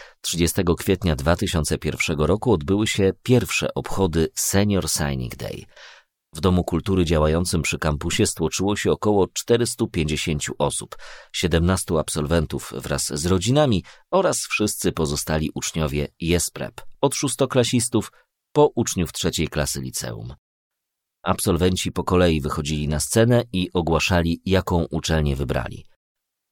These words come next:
„Nazywam się Eddie Zapata i jesienią rozpocznę studia na Uniwersytecie Vanderbilta”. Każdy rozwijał wtedy koszulkę lub proporzec z insygniami wybranej szkoły.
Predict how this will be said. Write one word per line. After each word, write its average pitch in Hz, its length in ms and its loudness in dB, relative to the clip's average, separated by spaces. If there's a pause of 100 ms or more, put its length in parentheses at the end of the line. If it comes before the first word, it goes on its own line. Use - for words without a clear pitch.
(500)
„Nazywam 123 460 6
się 113 260 4
Eddie 120 260 4
Zapata 143 640 6
i 110 120 2
jesienią 117 440 4
rozpocznę 95 440 2
studia 110 380 4
na 101 180 4
Uniwersytecie 92 840 2
Vanderbilta”. 90 760 2 (1700)
Każdy 82 300 2
rozwijał 80 420 2
wtedy 80 260 -2
koszulkę 101 500 2
lub - 360 -2
proporzec 82 640 2
z 80 320 -2
insygniami 87 640 4
wybranej 78 400 2
szkoły. 62 360 -2